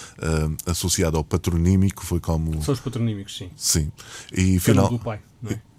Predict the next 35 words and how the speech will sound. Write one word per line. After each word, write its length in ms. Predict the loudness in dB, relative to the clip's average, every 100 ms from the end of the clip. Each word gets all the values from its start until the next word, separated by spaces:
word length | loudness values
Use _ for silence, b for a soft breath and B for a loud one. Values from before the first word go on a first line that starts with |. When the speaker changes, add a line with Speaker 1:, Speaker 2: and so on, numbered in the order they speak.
| -10
Speaker 2:
É, 360 | -8 -6 -6 -6
é, 40 |
o, 20 | -4
o 260 | -6 -6 -2
nome 400 | 4 6 6 6
diz 220 | 2 2
o 60 | 4
nome, 220 | 4 2
o 80 | 2
nome 180 | 2 2
do 120 | -2
pai, 280 | -2 -2 0
o 140 | 4
nome 240 | 6 6 6
de 80 |
um 100 | 6
ancestral 460 | 4 0 -2 0 0
comum 400 | 4 6 6 4
àquele 260 | 0 -2 -2
ramo. 280 | 0 -2 -4 -2
Speaker 1:
E 120 | 0
finalmente 480 | 4 6 8 6 4
havia 160 | 4 4
uma 100 | 2
terceira 320 | 2 2 4
categoria 440 | 0 2 4 4
que 120 | 4
era 200 | 2 2 2
associada 540 | -2 0 0 2 4 4
a 20 |
um 100 | 4
lugar, 360 | 2 2 0 0
não 160 | 0 2
era? 200 | 2 0 -8 B B B B
Speaker 2:
Sim. 220 | -8 -8